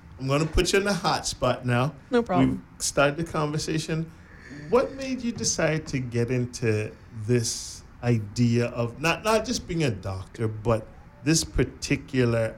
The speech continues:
Speaker 1: avenue of it?
Speaker 2: Right. So just a bit of background on myself then, I guess. Uh, I,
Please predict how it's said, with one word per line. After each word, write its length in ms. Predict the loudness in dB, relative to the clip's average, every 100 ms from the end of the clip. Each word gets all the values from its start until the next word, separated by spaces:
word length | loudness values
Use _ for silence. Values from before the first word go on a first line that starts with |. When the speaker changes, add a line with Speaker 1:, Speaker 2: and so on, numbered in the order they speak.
| -8
Speaker 1:
avenue 760 | -2 -2 -2 -4 -6 -6 -6 -6 -10 -18 -20 -14 0
of 220 | 0 0
it? 100 | -6 -16 -20 -8
Speaker 2:
Right. 380 | 2 2 2 0
So 280 | 6 8 6 0 -20 -20 0
just 200 | 4 6
a 40 | 6
bit 160 | 6
of 440 | 4 4 -2 -6 2
background 460 | 4 4 6 6 8
on 120 | 6
myself 520 | 4 2 6 6 4
then, 160 | 0 0
I 120 | 2
guess. 360 | 2 2 2
Uh, 260 | 4 6 6 2 -18 -20 -20 -20 -20 -20 -20 0 4
I, 520 | 6 6 4 2